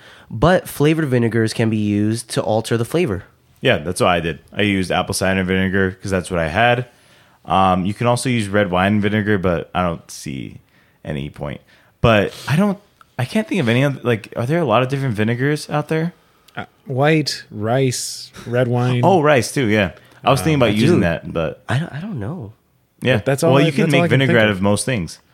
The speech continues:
Speaker 3: What?
Speaker 2: Well, okay, if you think about it, as long as they have sugar, like ju-, like, uh, sugar juice,
Speaker 3: Mm-hmm.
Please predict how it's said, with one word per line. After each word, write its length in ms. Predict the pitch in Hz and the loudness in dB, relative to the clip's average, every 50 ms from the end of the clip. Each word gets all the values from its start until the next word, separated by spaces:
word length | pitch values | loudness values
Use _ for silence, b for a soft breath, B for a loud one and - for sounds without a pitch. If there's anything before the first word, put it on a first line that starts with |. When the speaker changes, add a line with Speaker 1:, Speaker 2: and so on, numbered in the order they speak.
| b b b b b b _ _ _ _ | b b b b b b _ _ _ _
Speaker 3:
What? 360 | - - 415 508 453 - - _ _ _ _ _ _ _ b b b b b _ | -4 -2 -2 -2 -2 -4 -6 _ _ _ _ _ _ _ b b b b b _
Speaker 2:
Well, 140 | - 120 127 - | 0 0 2 2
okay, 240 | - 123 113 143 127 | 0 0 0 0 0
if 100 | 107 92 | 0 0
you 60 | 104 | -2
think 180 | - 127 131 139 | -4 -2 0 2
about 180 | 117 110 104 98 | 2 4 4 4
it, 160 | 95 - - - | 2 0 -2 -2
as 160 | 107 98 101 | -2 0 2
long 180 | 107 113 127 | 2 2 2
as 80 | 139 123 | 2 2
they 100 | 117 117 | 0 2
have 240 | 113 117 110 101 92 | 2 2 0 0 -2
sugar, 540 | - - - 117 107 147 160 170 190 196 b b b b b b - | -4 -4 -2 -2 0 0 0 0 -2 -4 b b b b b b -4
like 200 | - 104 90 90 | -4 -4 -2 -2
ju-, 200 | 101 113 123 95 | -2 -2 0 0
like, 300 | 107 113 101 87 - - - | 0 0 -2 -2 -4 -4 -2
uh, 220 | 95 98 95 92 | 0 0 0 0
sugar 420 | - - - - 123 113 117 127 123 | -4 -8 -6 -4 -2 -2 0 -2 -2
juice, 440 | 113 139 160 170 165 - - - - _ _ - | -2 -2 -2 -2 -2 -4 -6 -10 -14 _ _ -8
Speaker 3:
Mm-hmm. 220 | 135 127 131 135 | -6 -6 -6 -6